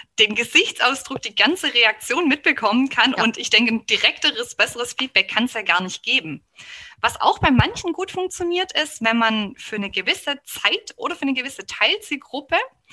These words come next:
Speaker 1: tatsächlich mal das Preismodell Pay What You Want anwendet.
Speaker 2: Mhm.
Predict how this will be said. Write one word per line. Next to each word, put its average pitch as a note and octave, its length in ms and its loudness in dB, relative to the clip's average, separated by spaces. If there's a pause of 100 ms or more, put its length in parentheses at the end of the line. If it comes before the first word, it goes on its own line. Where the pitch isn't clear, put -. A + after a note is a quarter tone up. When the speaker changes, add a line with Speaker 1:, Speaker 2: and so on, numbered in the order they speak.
(280)
Speaker 1:
tatsächlich - 680 -4
mal A#3+ 160 -2
das A#3 160 -14
Preismodell A3 720 0
Pay B3 260 -4
What A3 200 0
You F#3 160 -10
Want F#4+ 280 -2
anwendet. F#3+ 680 -4 (180)
Speaker 2:
Mhm. G3+ 160 -6